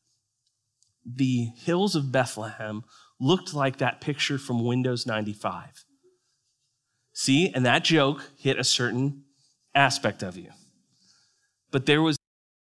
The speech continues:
background of Windows ninety-five, which was like this hill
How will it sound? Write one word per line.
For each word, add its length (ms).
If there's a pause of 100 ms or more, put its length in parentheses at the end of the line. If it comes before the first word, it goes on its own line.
(480)
background 200
of 80
Windows 340
ninety-five, 600
which 140
was 100
like 180
this 320
hill 560